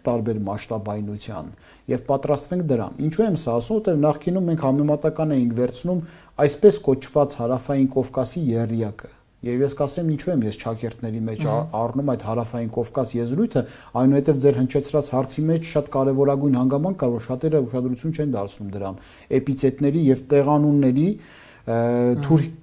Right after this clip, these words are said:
Speaker 1: թուրքիֆիկացման հանգամանքը։ Նախ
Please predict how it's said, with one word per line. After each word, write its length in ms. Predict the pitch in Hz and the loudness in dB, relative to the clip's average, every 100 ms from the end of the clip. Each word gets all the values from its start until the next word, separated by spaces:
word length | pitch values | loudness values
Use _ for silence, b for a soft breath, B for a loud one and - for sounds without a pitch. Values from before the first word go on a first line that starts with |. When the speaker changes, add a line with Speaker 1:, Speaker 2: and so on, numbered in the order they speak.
| - | 0
Speaker 1:
թուրքիֆիկացման 1000 | 190 - 165 160 151 139 135 147 160 127 | 0 2 -2 0 2 2 2 2 2 4
հանգամանքը։ 640 | 123 120 120 104 87 - - _ B B B B B B B B B B _ | 2 2 0 -4 -8 -16 -20 _ B B B B B B B B B B _
Նախ 260 | 123 151 185 | 6 6 6